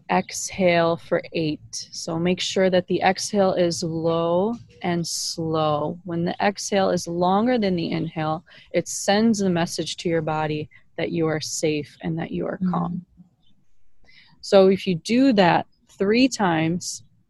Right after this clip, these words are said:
Speaker 1: in the morning, three times at night, I assure you, every day you will see a change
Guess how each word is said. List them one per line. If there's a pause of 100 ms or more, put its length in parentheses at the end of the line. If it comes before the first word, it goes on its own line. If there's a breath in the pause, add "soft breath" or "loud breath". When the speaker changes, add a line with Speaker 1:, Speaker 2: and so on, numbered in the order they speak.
(420)
Speaker 1:
in
the
morning, (180)
three
times
at
night, (580)
I
assure
you,
every
day (440)
you
will
see
a
change